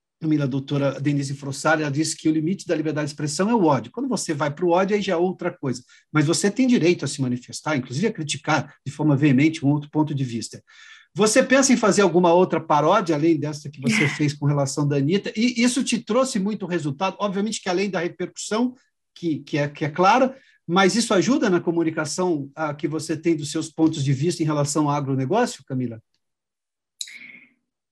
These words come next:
Speaker 2: A paródia da Anitta foi meu primeiro vídeo que viralizou. Então, foi a
Speaker 1: Uhum.
Speaker 2: paródia que mudou minha vida aí, que eu tava morando em Brasília. Foi em agosto de dois mil e dezenove. Eu nunca imaginei que a paródia ia viralizar.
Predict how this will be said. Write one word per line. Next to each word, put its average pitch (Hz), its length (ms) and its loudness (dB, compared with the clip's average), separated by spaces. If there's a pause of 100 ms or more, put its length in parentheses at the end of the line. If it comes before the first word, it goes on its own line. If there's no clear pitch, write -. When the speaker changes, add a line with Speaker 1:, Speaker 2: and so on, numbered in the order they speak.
Speaker 2:
A 349 60 0
paródia 381 520 6
da 330 120 6
Anitta 269 360 2
foi 285 140 -2
meu 262 140 0
primeiro 247 360 2
vídeo 254 240 0
que 226 120 -6
viralizou. 196 720 2 (140)
Então, 196 440 0
foi - 200 2
a 147 60 6
Speaker 1:
Uhum. 170 60 6
Speaker 2:
paródia 202 400 4
que 208 120 -10
mudou 202 280 2
minha 208 160 2
vida 202 320 -2
aí, 185 160 4
que 196 160 -8
eu 190 120 0
tava 190 800 2
morando 196 220 0
em 226 80 -2
Brasília. 240 600 -2 (600)
Foi 214 180 4
em 214 100 4
agosto 226 460 4
de 240 60 -4
dois 240 200 4
mil 220 120 -2
e 214 40 -2
dezenove. 214 560 2
Eu 247 100 2
nunca 277 460 2
imaginei 233 520 2
que 226 80 -6
a 214 40 -4
paródia 196 460 2
ia 185 80 2
viralizar. 185 680 0